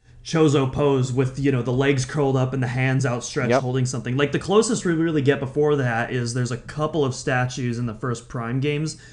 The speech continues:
Speaker 1: There's the one where
Speaker 2: Yeah.
Speaker 1: you do the Morph Ball bowling puzzles with, and there's one where you, uh, get either a Power Bomb expansion or an artifact from. But they don't have, they just have their hands outstretched. You don't get the, uh, the classic curling,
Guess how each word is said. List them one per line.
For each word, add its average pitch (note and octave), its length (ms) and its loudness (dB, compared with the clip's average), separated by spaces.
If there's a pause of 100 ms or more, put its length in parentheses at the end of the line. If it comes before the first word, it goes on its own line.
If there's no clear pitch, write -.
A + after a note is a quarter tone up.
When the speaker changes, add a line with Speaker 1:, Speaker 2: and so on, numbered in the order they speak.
(200)
Speaker 1:
There's E3 160 6
the D#3 80 6
one D#3 220 6
where D#3 100 6
Speaker 2:
Yeah. B2 140 8
Speaker 1:
you D3+ 60 8
do D3 40 8
the C#3+ 100 4
Morph C#3 320 4
Ball C#3 180 4
bowling C3 380 2
puzzles C3+ 360 0
with, C3+ 160 0
and C3+ 100 -2
there's A#2+ 160 -2
one B2+ 280 0
where B2+ 100 2
you, A#2+ 240 -2 (580)
uh, A#2 220 0
get C#3+ 360 4
either D3 260 6
a A2+ 40 -2
Power D3+ 300 0
Bomb D#3 180 0
expansion C3+ 480 -4
or A#2+ 140 -2
an A2+ 100 -6
artifact A#2 600 -4
from. A#2 200 -6
But C3 120 -2
they E3 100 4
don't F#3 180 2
have, D#3 440 0 (300)
they E3+ 100 4
just F#3+ 200 4
have F3 180 2
their C#3 120 2
hands C#3 340 0
outstretched. A2+ 440 -6
You D3 60 -2
don't D3+ 200 2
get C3+ 260 0
the, C3 180 2
uh, A#2+ 120 0
the C3 100 -4
classic C3 520 -4
curling, C3 560 0